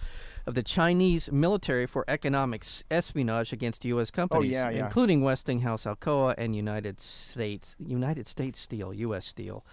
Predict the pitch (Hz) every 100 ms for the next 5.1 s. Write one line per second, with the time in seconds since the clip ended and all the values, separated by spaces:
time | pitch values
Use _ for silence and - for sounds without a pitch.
0 | - - - 131 127 127 170 - 185 165
1 | 151 139 127 123 - 135 - 143 143 123
2 | 120 123 160 160 147 139 135 131 127 -
3 | 123 - 123 113 - 123 117 113 113 110
4 | 107 - 135 135 117 110 110 110 - 107
5 | 104